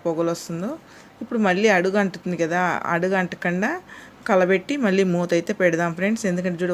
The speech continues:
వంకాయలు కలర్ వచ్చేసాయి. ఇప్పుడు మసాలాలు కూడా అందులో వేద్దాము. మసాలా ఎక్కువ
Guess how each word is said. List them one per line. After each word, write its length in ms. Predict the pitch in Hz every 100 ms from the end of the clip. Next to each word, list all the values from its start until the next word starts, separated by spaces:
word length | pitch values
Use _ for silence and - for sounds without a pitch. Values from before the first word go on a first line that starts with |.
| 165
వంకాయలు 320 | 165 180 175 165
కలర్ 200 | 156 165
వచ్చేసాయి. 480 | 165 165 - 160 208 320 - - - 214
ఇప్పుడు 240 | 202 233 208 180 196 202
మసాలాలు 460 | 165 165 180 175 170 160
కూడా 140 | 208 214
అందులో 320 | 175 165 175 170
వేద్దాము. 440 | 165 156 170 175 214 208
మసాలా 400 | 170 170 165 165 226 - - - - - - - - 180
ఎక్కువ 200 | -